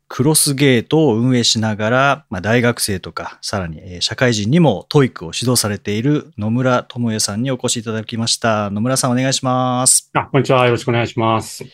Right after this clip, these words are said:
Speaker 1: えーと、野村さん、今、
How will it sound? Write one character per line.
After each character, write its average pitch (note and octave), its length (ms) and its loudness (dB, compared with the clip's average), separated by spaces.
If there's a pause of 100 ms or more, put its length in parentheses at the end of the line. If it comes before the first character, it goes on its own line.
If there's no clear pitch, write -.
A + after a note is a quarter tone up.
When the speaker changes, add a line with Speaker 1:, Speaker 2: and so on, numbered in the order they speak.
(320)
Speaker 1:
え E3 160 4
ー - 20 2
と、 D3+ 800 2
野 D#3+ 100 -2
村 A#3+ 140 -2
さ C#4+ 80 -2
ん、 A#3+ 80 -2
今、 B2 400 0